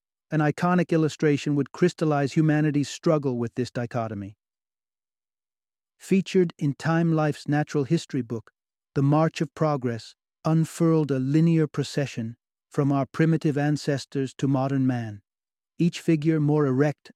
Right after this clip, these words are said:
than the last. This depiction has since become entrenched in the public's mind, often imitated and parodied. Yet,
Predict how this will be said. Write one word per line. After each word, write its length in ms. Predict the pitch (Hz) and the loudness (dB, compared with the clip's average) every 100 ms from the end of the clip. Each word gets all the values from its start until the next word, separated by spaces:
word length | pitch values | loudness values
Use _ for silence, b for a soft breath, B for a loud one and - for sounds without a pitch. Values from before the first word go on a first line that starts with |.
| - | -4
than 140 | 135 | -2
the 100 | 131 | 0
last. 560 | 135 135 107 - - - _ _ _ _ _ _ _ _ - | -2 -4 -8 -14 -20 -20 _ _ _ _ _ _ _ _ 2
This 180 | 180 | 2
depiction 580 | - 151 - 180 - 170 | 2 -2 0 -2 -2 -2
has 180 | 147 135 | 0 -2
since 260 | - 175 - | 0 0 0
become 360 | 151 - 156 | -2 0 2
entrenched 680 | 147 135 - 165 139 - - | 2 0 0 0 -2 -8 -4
in 100 | 131 | -4
the 80 | 131 | -2
public's 420 | 143 139 131 - | -4 -2 -2 0
mind, 460 | 139 131 120 104 - _ _ _ - | 0 0 -4 -6 -14 _ _ _ -4
often 360 | 147 - 147 | -2 0 0
imitated 640 | 143 156 156 - 151 147 143 | 2 2 2 0 0 0 -2
and 180 | 123 117 | -2 -2
parodied. 600 | 143 139 131 117 104 - _ _ _ _ _ _ _ _ - | -2 0 0 -2 -6 -10 _ _ _ _ _ _ _ _ 0
Yet, 280 | 165 165 | 2 2